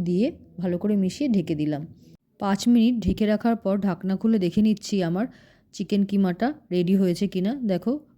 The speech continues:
ভালো করে নাড়িয়ে দিচ্ছি এবং চিকেনটা কিন্তু সুন্দরভাবে সেদ্ধ হয়ে গেছে আর মশলার মধ্যেও কোনো গন্ধ নেই। এরপর আবার একটু ঢেকে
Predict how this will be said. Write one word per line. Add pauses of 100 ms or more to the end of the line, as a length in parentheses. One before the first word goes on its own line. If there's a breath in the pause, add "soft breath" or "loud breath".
(140)
ভালো
করে
নাড়িয়ে
দিচ্ছি
এবং
চিকেনটা (100)
কিন্তু
সুন্দরভাবে
সেদ্ধ (100)
হয়ে
গেছে
আর
মশলার
মধ্যেও (100)
কোনো (120)
গন্ধ (140)
নেই। (520 loud breath)
এরপর (100)
আবার
একটু (120)
ঢেকে